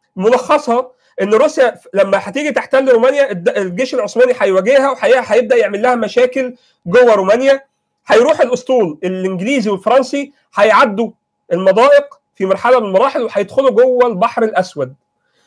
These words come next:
وهيروحوا ضاربين في جزيره القرم ال-، ال-، الاسطول الروسي اللي موجود هناك، وهيعملوا انزال جوه روسيا. القرم، هيعملوا انزال في القرم، يعني خلاص انت بتدخل في الداخل الروسي، إن-، انزال انجليزي فرنسي.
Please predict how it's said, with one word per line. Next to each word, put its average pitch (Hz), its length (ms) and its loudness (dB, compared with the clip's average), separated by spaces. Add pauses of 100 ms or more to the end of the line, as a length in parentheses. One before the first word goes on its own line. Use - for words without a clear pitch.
(220)
وهيروحوا 220 480 2
ضاربين 220 640 -2 (360)
في 185 220 -4
جزيره 190 360 -2
القرم 254 500 2 (320)
ال-، 185 160 0
ال-، 185 380 2
الاسطول 185 640 -2
الروسي 262 540 0
اللي 185 100 -2
موجود 190 320 -2
هناك، 262 360 4 (280)
وهيعملوا 220 600 0
انزال 247 760 4
جوه 262 420 4
روسيا. 247 380 2 (200)
القرم، 226 500 2 (120)
هيعملوا 233 320 -2
انزال 233 220 0
في 254 80 -8
القرم، 220 380 -2 (140)
يعني 170 180 -2
خلاص 240 240 2
انت 208 220 -4
بتدخل 202 520 0
في - 120 -8
الداخل 233 440 0
الروسي، 196 480 -4 (400)
إن-، 180 220 -4
انزال 190 340 2
انجليزي 233 400 -2
فرنسي. 220 520 2